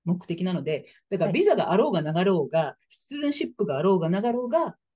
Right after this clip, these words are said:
Speaker 1: 入れるよっていう、あの、ヘルスカバレッジができるということです。で、まあ、非正規滞在者、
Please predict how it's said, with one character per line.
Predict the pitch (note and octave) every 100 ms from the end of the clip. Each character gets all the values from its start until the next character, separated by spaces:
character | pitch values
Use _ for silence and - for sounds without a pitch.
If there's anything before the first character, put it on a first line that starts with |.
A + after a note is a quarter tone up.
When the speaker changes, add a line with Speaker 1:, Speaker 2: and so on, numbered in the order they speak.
| -
Speaker 1:
入 | G3
れ | G#3
る | F3
よ | B2+
っ | - _ -
て | C#3
い | D3 F3 G3+ G3+
う、 | -
あ | D#3+
の、 | C#3+
ヘ | E3
ル | E3+
ス |
カ | F3
バ | E3
レ | C3
ッ |
ジ | A#2+
が | A#2
で | E3+
き | E3+
る | D3
と | B2
い |
う |
こ | -
と | -
で |
す。 | - _ _ _
で、 | A3+ F#4 - _ -
ま | G#3
あ、 | D3+ - _ _
非 | A#3
正 | A3+ A#3 A3+
規 | - A3+ A3 G#3+
滞 | G#3+ G3+
在 | F#3+ D3
者、 | A#2